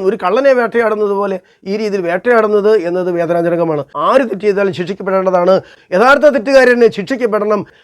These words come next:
കോടതിക്കകത്ത് കയറി കൃത്രിമം നടത്തിയ ആ സംഭവത്തിലെ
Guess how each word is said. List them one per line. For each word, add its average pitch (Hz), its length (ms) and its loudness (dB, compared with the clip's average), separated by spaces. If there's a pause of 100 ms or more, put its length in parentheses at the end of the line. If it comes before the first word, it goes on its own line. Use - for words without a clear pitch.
(140)
കോടതിക്കകത്ത് 262 720 0
കയറി 226 160 4 (100)
കൃത്രിമം 226 400 0
നടത്തിയ 190 300 -2 (100)
ആ 143 40 -4 (100)
സംഭവത്തിലെ 185 560 0